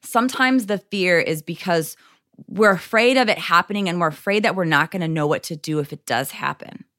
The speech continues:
And by offering people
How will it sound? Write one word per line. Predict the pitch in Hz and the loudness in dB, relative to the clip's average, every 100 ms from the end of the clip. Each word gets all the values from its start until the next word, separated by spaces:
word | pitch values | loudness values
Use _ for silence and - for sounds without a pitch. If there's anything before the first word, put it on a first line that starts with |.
| _ _ - - - _ _ | _ _ -20 -20 -20 _ _
And | 185 175 170 160 160 - _ _ | 2 4 4 2 -2 -6 _ _
by | 190 190 | 0 2
offering | - 196 208 247 233 | 4 4 2 -2 -2
people | - 202 - 175 165 160 156 151 | -4 -8 -2 2 4 2 0 -4